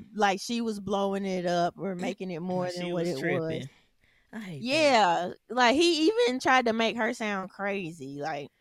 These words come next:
Speaker 1: he
Speaker 2: Ooh,
Speaker 1: was
Speaker 2: I
Speaker 1: like,
Speaker 2: hate that.
Speaker 1: "I was just, I was just going in for the high five. You the one that did the little interlock thing with your hand, which was a little weird to me." I'm like, "Bruh, but
Speaker 2: Why you
Speaker 1: you were
Speaker 2: out there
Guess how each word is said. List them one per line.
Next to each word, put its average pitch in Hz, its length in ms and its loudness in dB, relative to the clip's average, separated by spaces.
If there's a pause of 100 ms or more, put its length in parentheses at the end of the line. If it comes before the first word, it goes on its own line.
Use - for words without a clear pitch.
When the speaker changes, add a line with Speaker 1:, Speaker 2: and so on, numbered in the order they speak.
(880)
Speaker 1:
he - 20 -4
Speaker 2:
Ooh, 247 100 6
Speaker 1:
was 233 140 2
Speaker 2:
I - 0 -
Speaker 1:
like, 214 240 4
Speaker 2:
hate 180 280 -6
that. 160 240 -14 (120)
Speaker 1:
"I 214 120 6
was 254 220 2
just, 208 220 -4 (200)
I 240 120 6
was 294 180 4
just 240 180 -2
going 214 280 6
in 214 120 2
for 220 200 2
the 202 100 0
high 208 200 -2
five. 208 560 2
You 247 260 2
the 226 80 0
one 202 300 0
that 185 100 -6
did 202 180 -2
the 196 60 -2
little 190 220 0
interlock 202 460 -2 (120)
thing 202 260 -4
with 196 200 -4
your 196 80 -4
hand, 196 440 -2
which 170 160 -8
was 165 120 -6
a 185 40 -2
little 190 280 2
weird 208 420 0
to 180 100 -4
me." 190 400 0 (300)
I'm 302 120 -6
like, 311 300 2
"Bruh, 247 420 2
but 233 140 -4 (240)
Speaker 2:
Why 180 200 4
you - 0 -
Speaker 1:
you 247 180 4
were - 0 -
Speaker 2:
out 208 80 10 (120)
there 202 100 10